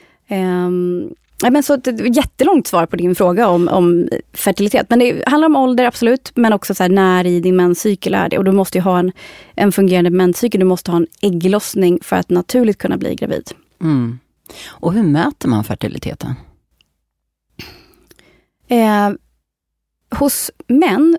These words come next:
Speaker 1: så är det lite lättare att mäta fertiliteten. Där kan vi ju se så här, spermakoncentration, antal, vilken form de har, alltså på ganska många olika sätt. Fertiliteten hos oss kvinnor, man kan absolut mäta med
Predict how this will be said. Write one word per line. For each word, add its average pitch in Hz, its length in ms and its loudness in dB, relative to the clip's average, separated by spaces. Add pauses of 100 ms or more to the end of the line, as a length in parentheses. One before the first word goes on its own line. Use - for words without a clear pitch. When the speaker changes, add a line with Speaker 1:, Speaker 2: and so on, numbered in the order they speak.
Speaker 1:
så - 160 -4
är 202 40 2
det 190 80 0
lite 190 220 -2
lättare 226 640 -2 (380)
att 196 100 -2
mäta 196 560 0 (340)
fertiliteten. - 560 -6 (520)
Där 226 120 2
kan 269 180 0
vi 262 80 2
ju 247 60 0
se 175 220 -4
så - 120 -8
här, 185 160 -4
spermakoncentration, 190 1900 -2 (380)
antal, 190 760 0 (320)
vilken 190 300 0
form 202 440 2
de 175 180 2
har, 175 160 -2
alltså 190 180 -6
på 196 80 -6
ganska 190 280 -2
många 190 380 2
olika 233 380 0
sätt. - 380 -8 (180)
Fertiliteten 220 640 -2
hos 202 120 -4
oss 196 120 -4
kvinnor, 240 580 0 (220)
man 196 220 0
kan 233 120 0
absolut 214 320 -2
mäta 185 340 0
med 175 320 0